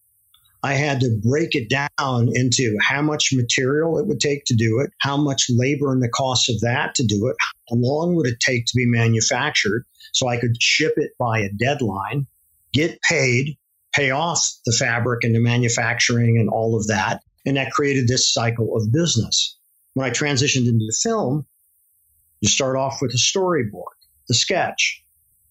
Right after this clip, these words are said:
What's the labor I need in order to go out and shoot this story? How much time do I need? What does that cost? The materials, renting equipment, film or videotape at that time, and figuring out all of the costs,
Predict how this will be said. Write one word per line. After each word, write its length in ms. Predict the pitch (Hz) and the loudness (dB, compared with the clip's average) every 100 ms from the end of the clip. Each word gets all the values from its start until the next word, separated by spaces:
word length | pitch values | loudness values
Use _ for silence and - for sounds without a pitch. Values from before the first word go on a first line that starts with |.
| _ - | _ -2
What's 300 | 117 139 - | 0 0 0
the 80 | 156 | 0
labor 580 | 147 156 190 165 127 - | 2 2 0 -2 -2 -2
I 160 | 117 | 2
need 440 | 117 113 117 131 - | 4 4 0 -4 -4
in 220 | 139 135 | -2 0
order 500 | 135 131 131 127 123 117 | 0 0 0 2 0 2
to 280 | 139 123 127 | 2 2 2
go 200 | 123 131 | 0 0
out 260 | 120 127 127 | -2 -2 0
and 160 | 117 | 2
shoot 360 | 113 139 131 131 | 4 2 0 0
this 260 | 120 113 - | 2 2 2
story? 560 | - 160 143 98 - - _ _ _ _ | 2 2 0 -2 -6 -12 _ _ _ _
How 120 | - 143 | -2 0
much 360 | 147 143 - | 0 0 -2
time 400 | - 151 160 170 | -2 0 2 2
do 140 | 151 117 | 2 2
I 100 | 110 | 0
need? 300 | 104 104 113 | 0 -2 0
What 160 | 131 123 | 2 2
does 160 | 107 | 2
that 260 | 123 139 147 | 2 0 -2
cost? 460 | 127 113 127 - - _ _ | -2 0 0 -2 -6 _ _
The 80 | 131 | 0
materials, 960 | 127 117 147 151 160 123 120 135 - - _ | 2 2 2 2 2 2 2 0 -2 -6 _
renting 400 | 120 123 120 123 | -2 0 0 0
equipment, 640 | 120 120 160 156 151 143 - - _ | 0 0 -2 0 0 -2 -4 -10 _
film 440 | - 151 131 135 123 | -4 -2 0 0 2
or 80 | 104 | 2
videotape 840 | 143 147 143 135 - - 135 127 | 2 2 0 -2 -6 -4 -4 -2
at 100 | 117 | -2
that 220 | 135 127 - | -2 -2 -2
time, 420 | 127 127 131 120 _ - | -2 0 0 -2 _ -4
and 240 | 143 135 | -2 -2
figuring 320 | 151 135 147 | 0 0 0
out 180 | 135 131 120 | 0 -2 -2
all 180 | 113 | 0
of 80 | 135 | 0
the 100 | 165 | -2
costs, 600 | - 110 107 113 - - | -2 -2 0 0 -2 -4